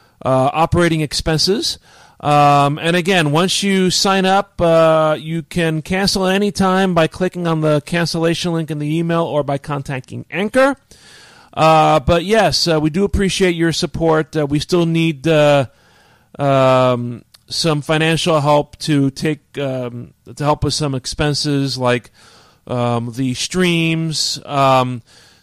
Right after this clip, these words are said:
the, um, the software that Neff uses to remote into the station if he hosts,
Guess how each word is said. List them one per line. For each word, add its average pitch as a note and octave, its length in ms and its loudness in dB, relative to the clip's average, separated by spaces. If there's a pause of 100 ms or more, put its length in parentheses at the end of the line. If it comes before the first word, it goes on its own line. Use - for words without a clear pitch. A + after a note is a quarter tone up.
the, D#3+ 460 0
um, D3 640 0 (240)
the C#3+ 520 -4
software G3+ 640 2
that E3 320 2
Neff F3+ 360 0
uses F3+ 540 0
to F3+ 160 -2
remote E3 600 0
into E3 460 -4
the D3+ 140 -4
station F3 480 -4
if D3 140 -6
he A3+ 240 0
hosts, E3+ 600 0